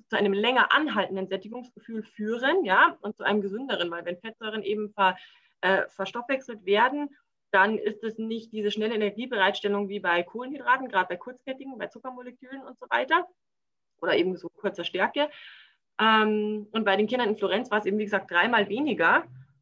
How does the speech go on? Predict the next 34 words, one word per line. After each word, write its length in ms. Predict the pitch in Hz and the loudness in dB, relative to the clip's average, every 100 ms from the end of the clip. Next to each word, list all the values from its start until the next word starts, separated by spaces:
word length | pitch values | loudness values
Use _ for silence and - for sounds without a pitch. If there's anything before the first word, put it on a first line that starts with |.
| _ | _
Und 640 | 220 226 226 220 220 - - _ _ | 0 2 4 2 -2 -8 -20 _ _
was 240 | 190 - | 2 4
noch 300 | 220 254 - - _ | 2 2 0 -14 _
auffällig 580 | - 381 - 302 240 208 | 4 4 4 2 2 4
war, 200 | 185 190 | 4 4
finde 260 | 226 214 | 0 -4
ich, 160 | - 285 | -2 0
oder 160 | 285 214 | 0 2
sehr 180 | 202 | 2
signifikant 800 | 202 214 214 202 185 190 247 339 | 2 0 -4 -6 -2 0 0 0
als 160 | 202 202 | 0 0
Ergebnis 460 | 196 220 277 262 | -2 -4 -4 -4
ist, 220 | - 262 - | -2 -2 0
dass 180 | 190 | -2
die 100 | - | -2
Kinder 400 | 196 269 320 269 | -10 -4 -2 0
in 100 | 202 | -2
Florenz 640 | 202 180 175 226 370 208 _ - _ _ _ | -6 -8 -2 0 0 -2 _ -20 _ _ _
zehnmal 440 | 240 311 381 285 | 0 4 6 4
mehr, 500 | 233 208 208 285 359 | 4 2 4 4 4
also 160 | 202 202 | 2 2
einen 180 | 170 175 | 0 -2
zehnmal 640 | - 269 277 220 - 196 208 | -10 -12 -10 -12 -10 -10 -10
höheren 440 | 254 330 262 214 | -12 -12 -12 -14
Wert 280 | 180 196 294 - | -10 -8 -8 -10
an 140 | 190 - | -14 -16
Klebsiellen 640 | 233 - _ 220 330 233 | -20 -20 _ -4 -2 -2
im 160 | - 185 | -4 0
Darm 260 | 170 180 196 | 2 2 2
hatten. 220 | - 262 | -2 -4
Und 120 | 220 | -4
Klebsiellen 600 | 202 196 180 175 277 302 | -4 -4 0 2 2 -2
sind 400 | 269 214 220 233 - - _ | 0 0 2 -2 -8 -20 _
Fäulnisbakterien. 920 | - 381 330 - 165 - 170 156 151 | 4 6 6 2 -6 -4 -2 -2 -2